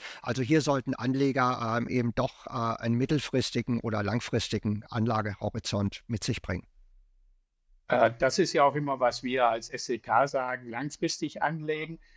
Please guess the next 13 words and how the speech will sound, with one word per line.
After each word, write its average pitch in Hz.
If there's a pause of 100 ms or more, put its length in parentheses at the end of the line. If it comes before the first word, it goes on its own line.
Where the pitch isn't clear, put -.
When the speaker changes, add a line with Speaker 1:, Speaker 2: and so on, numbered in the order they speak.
(140)
Speaker 2:
Aber -
wenn 139
ich 139
dich -
richtig -
ver-, 147 (160)
richtig 147
verstanden 139
hab, 131 (300)
wird 143 (300)
dieses 160
Jahr 139
vierundzwanzig 143